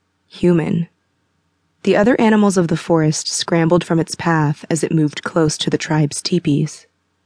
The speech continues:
The fire, large enough to frighten all the other predators away, blazed and the smell of roasted meat hung in the air. The odor caused an involuntary salivary action in the beast's mouth,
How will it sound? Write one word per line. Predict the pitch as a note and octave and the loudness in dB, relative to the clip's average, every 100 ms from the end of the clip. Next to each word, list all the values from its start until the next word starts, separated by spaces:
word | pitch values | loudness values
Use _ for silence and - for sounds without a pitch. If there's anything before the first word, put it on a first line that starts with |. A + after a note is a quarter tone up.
| _ _ _ _ _ G3 | _ _ _ _ _ -4
The | |
fire, | F3 G#3 G3+ D#3+ D3 E3 - | -2 0 2 2 2 0 -4
large | - F3+ F#3+ G3+ | 0 2 2 2
enough | A#3+ A#3 | 0 0
to | A3+ | -4
frighten | - G3 - F#3 | -2 -2 0 0
all | E3 | 2
the | E3 | 2
other | D#3+ D#3 | 2 0
predators | - F3+ D#3+ D3+ D3 | 0 -2 0 0 0
away, | D3+ D#3+ D3+ - F3 - _ _ _ | 0 0 0 -2 -6 -10 _ _ _
blazed | E3+ E3+ E3 D3+ D3 - - - | -2 2 4 2 0 -4 -8 -2
and | E3 | 0
the | |
smell | D3+ - F3 E3 G#3 | 0 -2 0 2 2
of | E3+ D#3 | 2 2
roasted | F3 - F3 D3+ | 0 0 -2 2
meat | E3+ D#3 - | 2 0 -6
hung | - D#3+ D#3+ | -2 2 2
in | D3+ | 2
the | D3 | 2
air. | D#3+ D3 - E3+ - _ _ _ _ _ _ _ _ - | 2 0 -2 -6 -10 _ _ _ _ _ _ _ _ 0
The | F#3 | 0
odor | - G#3+ D#3 D3 | 4 2 2 0
caused | - D#3+ D#3+ D#3+ | 0 0 2 2
an | D#3 | 2
involuntary | D3+ D#3+ D#3 E3 D#3+ - D#3 D3+ | 2 2 2 2 0 0 0 0
salivary | - E3 D#3+ D#3 D#3 C#3+ | 0 0 2 2 2 2
action | D#3+ F3 - D3+ D#3 | 0 0 -2 -2 -2
in | - D#3 | 0 0
the | D3 | 0
beast's | D#3 D3+ - - E3 | 0 -2 -6 -6 -2
mouth, | D#3+ - - | 0 -2 -8